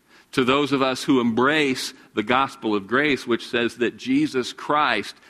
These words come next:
finished it. He completed it. He paid the entire price, and there's nothing I can add to it.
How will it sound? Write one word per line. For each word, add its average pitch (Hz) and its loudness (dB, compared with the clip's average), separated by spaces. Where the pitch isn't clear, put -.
finished 147 0
it. - -6
He 156 2
completed 139 2
it. 95 -2
He 151 0
paid 135 0
the 113 4
entire 147 -2
price, 104 0
and 120 2
there's 113 0
nothing 156 2
I 139 2
can 131 0
add 123 0
to 110 2
it. 104 -2